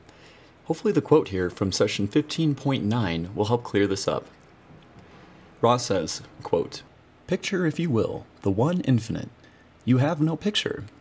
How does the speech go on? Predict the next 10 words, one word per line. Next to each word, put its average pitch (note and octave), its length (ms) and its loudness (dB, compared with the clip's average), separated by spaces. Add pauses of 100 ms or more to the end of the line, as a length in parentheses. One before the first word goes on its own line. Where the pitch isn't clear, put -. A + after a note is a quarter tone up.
(240)
Thus G2 360 2
the - 120 2
process - 480 -2
begins. D#2+ 640 -2 (560)
Love C3+ 320 4
creating D3+ 520 4
light - 400 -2 (100)
becomes A#2+ 540 2
love C3+ 240 4
light, - 380 -6